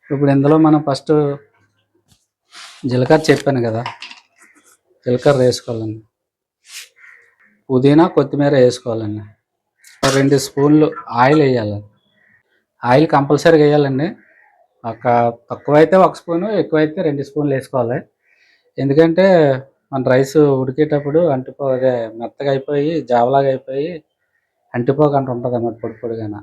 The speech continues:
అందుకని ఆయిల్ వేయాలన్నమాట. ఆయిల్ అయిపోతే మనకు కొద్దిగా రైస్ మెత్తగా అయిపోద్ది. అందుకే మనం తీసుకున్న బిర్యానీ సామాన్లు ఉన్నాయి కదా, అవన్నీ ఐటమ్స్ అన్నీ ఇందులోనే వేసేయాలి. కొంతమంది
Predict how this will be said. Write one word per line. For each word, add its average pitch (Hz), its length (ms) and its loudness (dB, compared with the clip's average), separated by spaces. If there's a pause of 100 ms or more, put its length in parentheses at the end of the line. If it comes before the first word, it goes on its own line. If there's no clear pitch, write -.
(100)
అందుకని 123 440 -2
ఆయిల్ 123 240 -2
వేయాలన్నమాట. 104 500 -6 (360)
ఆయిల్ 127 220 -4
అయిపోతే 143 380 -2 (140)
మనకు 139 240 -8
కొద్దిగా 120 340 -8
రైస్ 123 260 -6 (880)
మెత్తగా 135 360 -4
అయిపోద్ది. 104 420 -6 (320)
అందుకే 104 340 -6
మనం 139 140 2 (100)
తీసుకున్న 147 400 2 (1120)
బిర్యానీ 135 440 2 (500)
సామాన్లు 139 380 2
ఉన్నాయి 131 240 -2
కదా, 120 140 -2 (120)
అవన్నీ 120 280 0 (100)
ఐటమ్స్ 131 340 -6
అన్నీ 131 160 -4
ఇందులోనే 127 360 -4
వేసేయాలి. 104 420 -12 (2750)
కొంతమంది 135 500 2